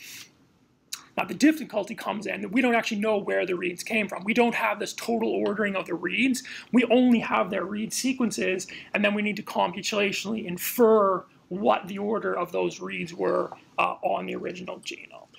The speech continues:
And unlike when, uh, in the other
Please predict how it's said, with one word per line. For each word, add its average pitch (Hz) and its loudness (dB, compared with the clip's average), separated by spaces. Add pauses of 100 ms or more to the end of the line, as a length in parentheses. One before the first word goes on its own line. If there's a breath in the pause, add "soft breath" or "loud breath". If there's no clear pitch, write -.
(180 loud breath)
And 196 -2
unlike 208 2
when, 185 -2 (420 soft breath)
uh, - 0
in 101 -4
the 98 0
other 240 4